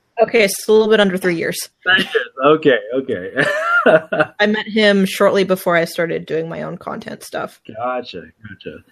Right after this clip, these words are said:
Speaker 2: And, and where did, where did, um, where did it start from? Just, like, gaming, or did it go straight to cross-stitching? Oh, actually, it probably was just gaming, right? Because you
Speaker 1: Yeah, it
Speaker 2: couldn't
Speaker 1: started
Speaker 2: do
Speaker 1: off with gram-,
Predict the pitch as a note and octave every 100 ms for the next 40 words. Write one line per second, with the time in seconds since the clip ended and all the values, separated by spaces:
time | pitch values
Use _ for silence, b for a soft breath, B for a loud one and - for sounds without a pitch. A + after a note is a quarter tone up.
0 | B B C#3 C#3 C#3 C3+ C#3 D#3 D#3 C#3
1 | B2+ B2 - C#3 C3+ B2 A#2 B2 A2 G#2+
2 | G2+ G2 F#2+ _ _ - C#3 D3+ C3 -
3 | A#2 A#2 A2+ G2 G#2+ G#2 G2 A2+ A#2 C3
4 | C#3+ A2+ G#2 G#2+ A2 G#2 A2 G2+ B2 A2+
5 | A2+ G2 F2+ _ _ _ _ _ A#2 A2
6 | - A#2 A2 A2+ B2 D#3+ F#3 F#3+ F3+ C3+
7 | D3+ D#3 _ D#3+ C3+ C#3+ G3 - G#2+ -
8 | D3+ G#2+ F#2+ B2 - _ - G#3+ F3 E3+
9 | - A#3 B3+ B3+ A#3 A3+ A3+ A3+ F#3+ F#3
10 | F3